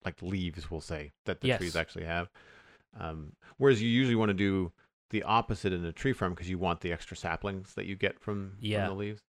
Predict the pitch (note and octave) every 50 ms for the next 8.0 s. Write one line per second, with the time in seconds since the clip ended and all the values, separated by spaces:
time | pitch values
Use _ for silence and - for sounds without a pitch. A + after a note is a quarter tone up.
0 | _ _ _ _ - A2+ G#2 G2+ G2 A#2 C#3+ D#3 D#2+ D#2 C3 C3+ - - D3 C#3+
1 | - - E3 F3+ E3 - D#3 D3 C3+ B2+ B2+ A#2+ - - A#2+ A2+ - C#3 C#3 C#3
2 | C3+ C3+ C3+ - - - A#2 C3+ - - - - C3 B2 A#2+ A#2 A2 A2 A2 B2
3 | B2 C3 - - - - - - _ - - _ _ _ _ _ A#2+ A2 A#2 B2+
4 | B2+ A#2+ - C3 B2+ - - C3 B2 A#2+ A2 B2 A#2+ - - B2+ A#2+ A#2+ A2 G2+
5 | G#2 G#2 F#2+ - - - A#2+ A2 A2 A2 G#2 G2+ - - - _ - A2+ G#2 A2+
6 | A#2+ A#2+ A#2 A2+ A2+ A#2 A2+ G#2+ G#2+ G#2 G#2 G#2+ G2+ F2+ G2+ G#2+ G#2 G2+ G2+ G2
7 | F#2+ F#2+ F2+ F2+ F#2+ F#2+ F#2 F#2 F#2+ G#2+ A2+ B2 B2 B2 D3 E3 F3 F#3+ F3+